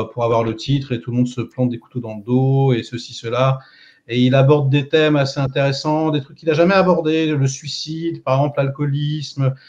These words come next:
Il y a, c'est très, très sombre, très, très noir, c'est assez marrant. Et il y a, euh, il y a donc un, un, une sorte de, de, on va dire, de best-of John Woo.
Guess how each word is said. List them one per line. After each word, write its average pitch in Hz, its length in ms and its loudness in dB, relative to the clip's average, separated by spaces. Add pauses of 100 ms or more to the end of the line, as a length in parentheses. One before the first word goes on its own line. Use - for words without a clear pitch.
(300)
Il 127 40 2
y - 40 4
a, 131 140 4
c'est 131 220 -4
très, 269 200 -2
très 196 180 -2
sombre, 196 360 -4
très, 185 160 -6
très 175 180 -2
noir, 170 340 -2
c'est - 120 -8
assez 135 180 -6
marrant. 160 320 -8 (720)
Et 139 120 -2
il 151 80 -2
y 160 120 4
a, 170 280 10 (320)
euh, 120 1000 4 (680)
il 117 60 -20
y 135 60 -4
a 131 80 4
donc 170 300 2
un, 127 460 0
un, 110 480 -8 (1700)
une 139 140 2
sorte 175 300 2
de, 151 200 4
de, 135 600 0
on 135 60 -4
va 151 60 2
dire, 175 160 2
de 123 100 0
best-of 185 760 0
John 151 280 0
Woo. 175 200 -4